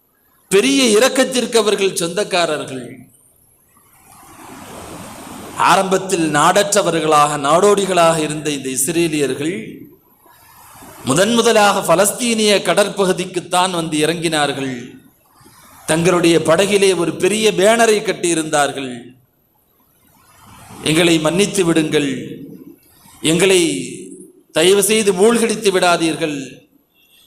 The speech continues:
எங்கள் மீது இரக்கம் காட்டுங்கள்" என்கிற பதாகைகளோடு, வாசகத்தோடு பலஸ்தீனிய மக்களுக்கு முன்னால் வந்து நின்ற அவர்களுக்கு இருக்க இடம் கொடுத்தவர்கள் பலஸ்தீன் முஸ்லிம்கள். அவர்களுக்கு தங்குவதற்கு வீடு கொடுத்தவர்கள் பலஸ்தீன் முஸ்லிம்கள்.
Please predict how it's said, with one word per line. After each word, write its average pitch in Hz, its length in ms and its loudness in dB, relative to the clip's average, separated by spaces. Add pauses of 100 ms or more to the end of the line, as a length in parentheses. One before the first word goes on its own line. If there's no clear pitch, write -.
எங்கள் 165 240 2
மீது 202 280 2
இரக்கம் 214 440 2
காட்டுங்கள்" 196 500 0
என்கிற 165 360 -2
பதாகைகளோடு, 147 960 0
வாசகத்தோடு 139 1080 -2 (1120)
பலஸ்தீனிய 233 600 2
மக்களுக்கு 202 500 0
முன்னால் 180 360 0
வந்து 170 260 -2
நின்ற 156 360 0
அவர்களுக்கு 139 1000 -4 (460)
இருக்க 190 360 2
இடம் 180 260 2
கொடுத்தவர்கள் 139 720 -2
பலஸ்தீன் 135 500 -4
முஸ்லிம்கள். - 560 -6 (2000)
அவர்களுக்கு 214 640 2
தங்குவதற்கு 233 640 2
வீடு 240 340 2
கொடுத்தவர்கள் 208 540 0
பலஸ்தீன் 175 500 -6
முஸ்லிம்கள். 143 600 -12